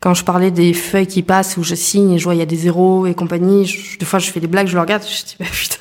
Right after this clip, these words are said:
<laughs> ouais, heureusement que, qu'on est frères et sœurs et que j'ai confiance, parce que, et c-, ça aussi c'est, je pense, dans l'entrepreneuriat, une vraie force, parce qu'on nous pose souvent la question de est-ce que c'est facile de travailler en, en famille et tout.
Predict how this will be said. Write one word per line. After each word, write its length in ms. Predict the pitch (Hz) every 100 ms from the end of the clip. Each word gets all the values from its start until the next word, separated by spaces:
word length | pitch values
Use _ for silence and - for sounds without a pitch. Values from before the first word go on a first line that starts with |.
| -
<laughs> 800 | 226 - 202 320 294 269 220 -
ouais, 20 | 208 202
heureusement 420 | 214 240 240 247
que, 540 | 233 208 196 180 175 175 175 -
qu'on 80 | 185
est 40 |
frères 220 | 180 208 208
et 40 |
sœurs 180 | 208 208
et 40 |
que 60 | 185
j'ai 120 | 175
confiance, 360 | 180 214 359 -
parce 220 | - 185
que, 100 | - 175 160 175
et 60 |
c-, 200 | 175 -
ça 160 | 190 233
aussi 160 | 220 262
c'est, 580 | - 175 165 165 175
je 100 | 170
pense, 200 | 170 196
dans 80 | 196
l'entrepreneuriat, 640 | 180 175 175 175 170 180
une 140 | 190 180
vraie 300 | 170 175 196
force, 320 | 196 196 -
parce 180 | - 180
qu'on 100 | 180
nous 80 | 175
pose 140 | 180
souvent 200 | 175 190
la 120 | 190
question 300 | 180 180 -
de 100 | 196
est-ce 180 | 175 175
que 80 | 196
c'est 120 | -
facile 280 | 180 175 190
de 120 | 180
travailler 440 | 175 - 170 170 175
en, 240 | 170 170 - _ -
en 60 | 180
famille 340 | 175 185 196
et 60 | 190
tout. 180 | 190